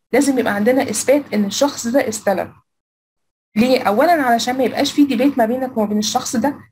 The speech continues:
إن هو استلم إمتى. طب ما أنا ممكن أقول إن أنا استلمت، وممكن شخص يكون بينسى يقول لك: "أنا ما استلمتش، ما شفتش منك حاجة خالص، أنا ما استلمتش الحاجة دي."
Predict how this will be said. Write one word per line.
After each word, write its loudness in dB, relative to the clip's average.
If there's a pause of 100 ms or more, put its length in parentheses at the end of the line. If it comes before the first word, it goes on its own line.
(460)
إن 4
هو 2
استلم 0 (100)
إمتى. -8 (420)
طب -2
ما 2
أنا 2
ممكن -2
أقول -2
إن 0
أنا 0
استلمت، -2 (260)
وممكن 0
شخص -4
يكون 2
بينسى 0
يقول -2
لك: -2
"أنا -2
ما -4
استلمتش، -4 (480)
ما -12
شفتش -4
منك 2
حاجة -4
خالص، -4
أنا -4
ما -4
استلمتش -4
الحاجة -6
دي." -10